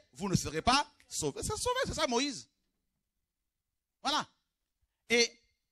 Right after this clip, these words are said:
les fêtes, il y en avait combien ? Sept.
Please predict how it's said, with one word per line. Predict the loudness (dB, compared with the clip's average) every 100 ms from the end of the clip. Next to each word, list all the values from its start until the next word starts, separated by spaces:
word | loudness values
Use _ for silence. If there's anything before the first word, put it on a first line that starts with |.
| _ _ _ _ _ -6
les | -2 0
fêtes, | -2 -4 -6 -10 -12 _ -12
il |
y | -8
en |
avait | -6
combien ? | -6 -6 -6 -8 -10 _ _ _ _ _ _ _ _ _ _ _
Sept. | -8 -4 -4 -6 -14